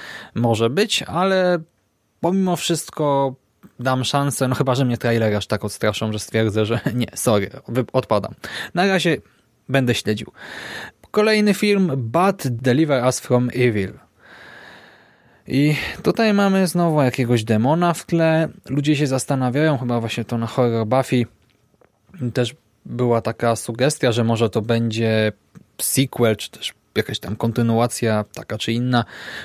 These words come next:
filmu z dwa tysiące czternastego roku, właśnie Zbaw nas ode złego.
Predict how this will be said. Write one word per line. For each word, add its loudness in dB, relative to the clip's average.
filmu 2
z -2
dwa 2
tysiące 0
czternastego 2
roku, 0
właśnie -6
Zbaw 2
nas 0
ode 0
złego. 0